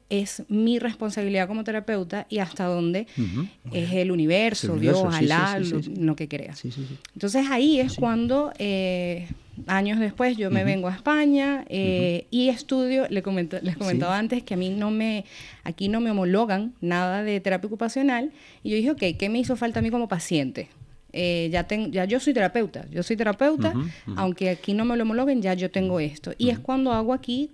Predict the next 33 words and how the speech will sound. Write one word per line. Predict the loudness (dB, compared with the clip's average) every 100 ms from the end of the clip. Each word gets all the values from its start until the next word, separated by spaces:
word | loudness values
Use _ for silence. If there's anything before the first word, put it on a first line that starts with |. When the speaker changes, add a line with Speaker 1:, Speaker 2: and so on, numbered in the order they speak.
| -2
Speaker 2:
Ujú. | 2
Speaker 1:
coaching | 2 2 0 2 2 0 -4
con | 0 0
Speaker 2:
Entiendo. | 4 2
Speaker 1:
inteligencia | 2 0 0 0 0 -2
emocional. | -2 -2 -2 -6 -6 -10
Speaker 2:
Correcto. | -10 -12 -14 -14 -14 -16 -12
Ujú. | -2
Speaker 1:
Porque | 2 2 -2 -4 -6 -8 _ -20 _ -20 -6
yo | -2 0 -2
siempre | 0 2 2 0
estuve | -2 0
Speaker 2:
Ujú. | 0
Speaker 1:
atendida | -2 -2 -2
por | -4 -6
psiquiatras, | -6 -4 -2 -4
por | -6 -8
psicólogos | -8 -2 -2 0 -2
maravillosos, | -2 0 0 0 2 4 4 0 0
Speaker 2:
Ujú, | -2
Speaker 1:
gente | 0 0 0 -2 0
Speaker 2:
ujú. | 2 2 0 -10 -6
Speaker 1:
espectacular. | -4 -4 -4 -4 -2 -4
Estuve | -2 2
muy | 4 4
bien | 2 0
atendida, | -2 -2 0 0 2
de | 0
Speaker 2:
Ujú. | 0
Speaker 1:
verdad, | 0 0 0
gracias | -2 -2 0
a |
Dios, | 0 -2 -4